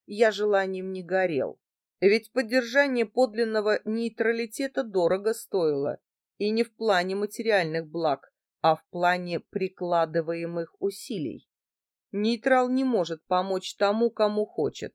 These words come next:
Нейтрал не должен ввязываться в распри, затрагивающие членов тех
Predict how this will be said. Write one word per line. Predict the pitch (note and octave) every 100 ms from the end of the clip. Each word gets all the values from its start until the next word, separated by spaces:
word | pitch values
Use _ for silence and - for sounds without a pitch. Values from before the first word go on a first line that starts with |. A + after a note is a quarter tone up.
| _ _
Нейтрал | - G3 A3+ A3 A#3+ B3+ B3+ -
не | A3+ B3+
должен | A3+ F#3+ F3+ D#3 D3+ E3
ввязываться | D#3+ F3 E3+ D#3 D3+ D#3 - F3
в |
распри, | G#3 A3+ - - D3+ - _ -
затрагивающие | E3 F#3+ G#3 - A#3 G#3+ G#3+ G#3 G3+ - - G#3
членов | F#3+ - A3+ A#3 G3+ G3
тех | - - F3+ -